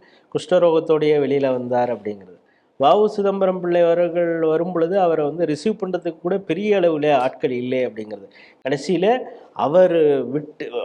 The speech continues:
அவர் என்ன ப்ரொஃபஷன்ல இருந்தாரு, எவ்வளவு ஹைலி பெய்டு, அஹ், ஒரு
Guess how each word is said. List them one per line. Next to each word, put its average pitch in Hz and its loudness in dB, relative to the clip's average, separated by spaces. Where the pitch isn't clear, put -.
அவர் 147 4
என்ன 165 4
ப்ரொஃபஷன்ல 202 2
இருந்தாரு, 165 4
எவ்வளவு 185 4
ஹைலி 185 2
பெய்டு, 214 4
அஹ், 143 0
ஒரு 135 2